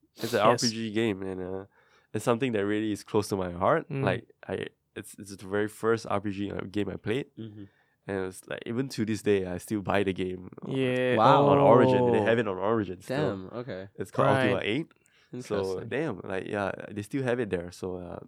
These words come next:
Speaker 1: they just, I think they, if I'm not wrong, they use a simulator or something.
Speaker 2: Simulator, yes.
Speaker 1: Yeah.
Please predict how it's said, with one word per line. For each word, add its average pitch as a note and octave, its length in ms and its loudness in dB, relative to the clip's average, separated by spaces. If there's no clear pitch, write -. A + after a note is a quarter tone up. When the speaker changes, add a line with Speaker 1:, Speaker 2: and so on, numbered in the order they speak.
Speaker 1:
they G#2 100 -8
just, G#2 360 -8
I - 80 -10
think D3+ 140 -6
they, A2+ 80 -4
if G#2 100 -8
I'm G#2+ 80 -6
not B2 80 -2
wrong, A2+ 160 -2
they G2 80 -4
use G#2 160 -12
a A#2 40 -18
simulator A2 540 -6
or F#2+ 60 -8
something. G2 320 -14
Speaker 2:
Simulator, C#3+ 600 2
yes. A#2 300 0
Speaker 1:
Yeah. F#2 140 0